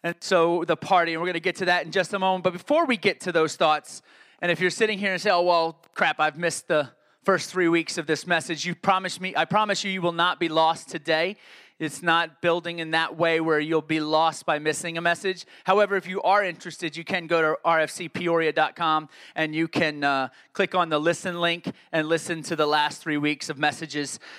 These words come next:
if you, if you so desire. But two facts based on the entire series that we have been in that I want to share with you before we get into everything is, number one, God loves you even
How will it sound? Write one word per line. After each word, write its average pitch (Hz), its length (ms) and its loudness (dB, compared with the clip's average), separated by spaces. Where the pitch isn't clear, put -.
if 151 180 -4
you, 151 160 4
if 156 200 -2
you 170 80 0
so 151 240 2
desire. 147 480 0
But - 200 -4
two 285 200 2
facts - 720 0
based 214 300 2
on 190 160 2
the 180 100 -2
entire 214 680 2
series 185 560 0
that 175 140 2
we 180 140 0
have 165 180 -2
been 170 200 0
in 170 180 0
that 156 100 0
I 156 100 4
want 175 280 0
to 180 100 -8
share 170 240 2
with 156 160 -2
you 165 60 -4
before 170 640 4
we 190 140 0
get 190 160 4
into 180 280 -2
everything 170 580 2
is, 165 180 0
number 208 200 2
one, 214 460 0
God 214 300 4
loves 220 420 2
you 302 320 0
even 302 720 2